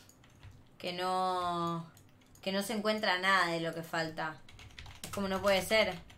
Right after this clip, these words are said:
A ver. Está atrás tuyo. Ahí estamos. A ver,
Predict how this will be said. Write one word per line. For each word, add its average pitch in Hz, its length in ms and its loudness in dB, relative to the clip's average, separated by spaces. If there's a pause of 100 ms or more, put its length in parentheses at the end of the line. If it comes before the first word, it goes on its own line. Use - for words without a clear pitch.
(1120)
A 165 160 -2
ver. 185 320 2 (1500)
Está 214 140 -2
atrás 214 300 0
tuyo. 208 840 0 (2500)
Ahí 180 260 4
estamos. 170 440 0
A 190 80 8
ver, 180 280 6